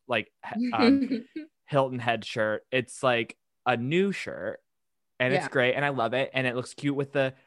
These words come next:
Speaker 1: I'll, I'll take a picture of one, and I'll send it, and I'll put it on the pod. That's not a really good update, but I'm just saying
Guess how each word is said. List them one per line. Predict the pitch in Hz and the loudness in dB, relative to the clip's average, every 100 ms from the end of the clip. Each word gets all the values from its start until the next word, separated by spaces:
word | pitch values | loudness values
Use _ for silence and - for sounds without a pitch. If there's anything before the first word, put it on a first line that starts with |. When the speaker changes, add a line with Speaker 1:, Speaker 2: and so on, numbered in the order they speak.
| _ _ - | _ _ 4
Speaker 1:
I'll, | 202 233 | 6 8
I'll | 226 233 | 6 6
take | 214 | 4
a | 151 | 4
picture | 175 - 117 | 0 -2 -4
of | - 104 | -2 -2
one, | 107 98 95 | 0 0 -2
and | 110 110 | -2 0
I'll | 107 | 0
send | - 98 95 | -4 -6 -4
it, | |
and | 90 | -4
I'll | 98 | -6
put | 104 | -6
it | 85 | -10
on | |
the | 85 | -10
pod. | - 78 107 | -8 -8 -6
That's | 127 | 0
not | 139 | 0
a | 120 | 2
really | 113 | 0
good | 107 98 | -2 -4
update, | 95 104 104 | -2 -2 0
but | |
I'm | 117 | 0
just | 123 | 0
saying | 139 | 0